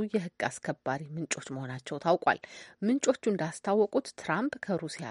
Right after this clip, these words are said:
ጋር ስላደረጉት ስምምነት ከኮኸን ለምክር ቤት የሐሰት ቃል እንዲናገሩ የጠየቋቸው መሆኑን ኮኸን ለልዩ ካውንስሉ ሮበርት ሙለር ገልጸዋል። እነዚህ በስም ያልተጠቀሱ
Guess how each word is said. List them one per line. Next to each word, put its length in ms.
ጋር 160
ስላደረጉት 720
ስምምነት 640
ከኮኸን 840
ለምክር 400
ቤት 200
የሐሰት 540
ቃል 300
እንዲናገሩ 640
የጠየቋቸው 720
መሆኑን 340
ኮኸን 320
ለልዩ 440
ካውንስሉ 460
ሮበርት 460
ሙለር 340
ገልጸዋል። 460
እነዚህ 360
በስም 340
ያልተጠቀሱ 560